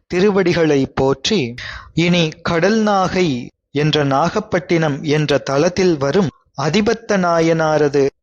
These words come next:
திருத்தொண்டின் அழகினை சொல்லப் புகுகின்றோம் என்று தெய்வ சேக்கிழார் பெருமான் கூறி, நரசிங்க முனையரைய நாயனாரது திருப்புராணத்தை நிறைவு செய்து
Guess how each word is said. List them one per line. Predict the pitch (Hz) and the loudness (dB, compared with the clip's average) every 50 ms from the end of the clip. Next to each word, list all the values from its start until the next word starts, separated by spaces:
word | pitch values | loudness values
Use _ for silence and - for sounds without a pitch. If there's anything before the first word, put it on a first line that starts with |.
| _ _ _ - | _ _ _ -4
திருத்தொண்டின் | 202 208 247 226 - - 196 180 175 165 165 156 151 | -2 -2 -2 -2 -2 0 0 0 2 0 0 -2 -2
அழகினை | 156 131 123 135 147 185 190 185 214 190 170 180 202 165 131 | -4 -2 -2 0 2 2 2 2 2 2 2 2 0 0 0
சொல்லப் | - - 160 147 143 156 170 160 - - 151 | -2 0 0 0 2 2 0 -2 0 -2 -2
புகுகின்றோம் | 139 151 147 139 156 151 143 127 131 143 156 151 131 135 - | 0 0 0 0 -2 -2 0 0 0 2 2 0 -2 -6 -6
என்று | 147 139 131 131 135 - 220 202 139 117 123 - - | -4 -2 -2 -2 0 0 0 2 2 0 0 -2 -4
தெய்வ | 127 135 139 135 131 135 | -2 -2 0 0 0 0
சேக்கிழார் | - 147 151 151 - 175 160 156 151 139 | 0 0 0 0 2 2 2 2 0 0
பெருமான் | - 139 131 127 131 131 131 131 135 139 | 0 0 0 0 0 0 0 -2 -2 -2
கூறி, | - 147 139 139 147 170 214 190 120 214 - - - _ - 135 | -2 0 2 2 2 2 0 -2 -2 -6 -8 -16 -20 _ -2 -2
நரசிங்க | 143 151 160 190 196 - 226 214 208 196 185 | 0 2 0 0 0 2 2 2 2 2 2
முனையரைய | 165 160 156 160 170 170 170 165 160 160 160 156 147 | 2 2 2 2 2 4 4 4 2 2 2 2 0
நாயனாரது | 143 139 139 143 147 147 147 147 139 139 131 135 127 123 123 - 151 | 2 0 0 2 2 0 0 2 0 2 2 0 -2 -4 -6 -4 -2
திருப்புராணத்தை | 151 175 170 - 151 143 139 135 139 147 139 120 - 131 127 120 | -2 -2 -2 0 0 0 2 2 2 0 -2 -2 0 0 0 2
நிறைவு | 120 120 120 127 135 135 143 | 2 0 2 2 2 2 0
செய்து | 139 - 156 139 135 143 156 202 175 | 0 2 2 2 0 2 2 0 0